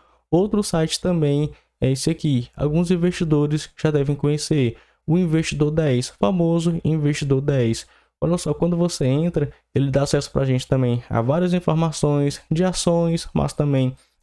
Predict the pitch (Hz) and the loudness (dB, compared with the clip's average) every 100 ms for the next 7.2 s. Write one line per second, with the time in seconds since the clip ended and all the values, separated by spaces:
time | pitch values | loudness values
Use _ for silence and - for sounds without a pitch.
0 | - 131 - 123 120 127 131 156 156 156 | -2 -2 2 0 2 0 2 0 2 0
1 | 156 156 - 131 135 - 127 113 - - | 0 -2 -2 -2 0 2 2 0 -4 -20
2 | _ - 127 127 120 117 120 117 117 123 | _ -2 0 2 2 2 2 0 0 0
3 | 143 151 147 143 135 131 - 123 123 120 | 0 2 2 2 0 -2 0 0 0 0
4 | 120 110 - _ - 120 120 117 113 113 | 2 -2 -4 _ -2 0 0 0 0 0
5 | 107 113 - 147 135 123 120 120 - _ | 0 0 0 0 2 0 0 -4 -8 _
6 | _ 117 117 113 113 135 143 131 123 117 | _ -2 0 -2 -2 0 2 2 0 0
7 | 120 | -2